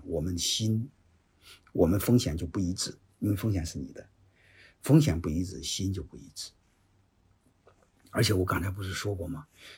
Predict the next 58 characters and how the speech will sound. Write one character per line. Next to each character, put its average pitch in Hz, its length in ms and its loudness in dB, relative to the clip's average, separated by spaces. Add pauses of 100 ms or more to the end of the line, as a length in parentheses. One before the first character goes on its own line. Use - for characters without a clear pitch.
(120)
两 104 280 6
个 110 100 2
人 95 220 2
合 92 280 -2
作 92 180 0
与 87 100 -2
否、 85 260 -10
团 90 280 -6
结 90 100 -6
与 92 160 -6
否， - 300 -14 (300)
取， - 340 -6
不 - 180 0
取 - 220 -2
决 82 160 -4
于 85 60 -2
共 87 220 0
享 - 200 -8
的 - 100 -12
利 95 100 -6
益， - 280 -12
而 92 180 -6
取 - 260 -8
决 87 160 -8
于 80 120 -6
共 80 220 -4
享 - 200 -10
的 - 240 -16 (460)
风 78 260 -12
险。 - 180 -18 (1500)
所 92 240 4
以 104 80 4
你 92 180 2
们 80 160 -2
在 92 160 -4
制 - 200 -6
定 78 180 -6
协 - 240 -8
议 87 120 -2
的 82 40 -10
时 73 140 -10
候， - 80 -14
一 90 260 -6
定 104 260 2
不 76 140 -8
能 78 120 -6
少 80 220 -4
写 - 180 -8
一 73 60 -16
句 76 140 -18
话， - 240 -20 (640)
少 - 280 -4
一 98 80 -4
天 92 220 -6
都 90 100 -6
不 90 120 -12
可 - 180 -14
以， - 180 -20